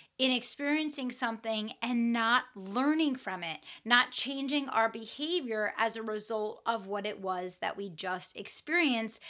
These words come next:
that got us a result other than what we had hoped for.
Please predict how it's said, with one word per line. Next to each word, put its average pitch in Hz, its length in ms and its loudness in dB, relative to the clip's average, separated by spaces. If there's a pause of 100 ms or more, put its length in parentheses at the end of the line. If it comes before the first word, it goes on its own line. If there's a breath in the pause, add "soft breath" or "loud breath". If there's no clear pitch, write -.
(200 loud breath)
that 302 180 2
got 285 220 2
us 277 180 0
a 269 80 0
result 226 540 0 (160)
other 285 420 8
than 190 460 2 (180)
what 185 280 0
we 185 100 -6
had 165 120 -6
hoped 196 340 -6
for. - 440 -8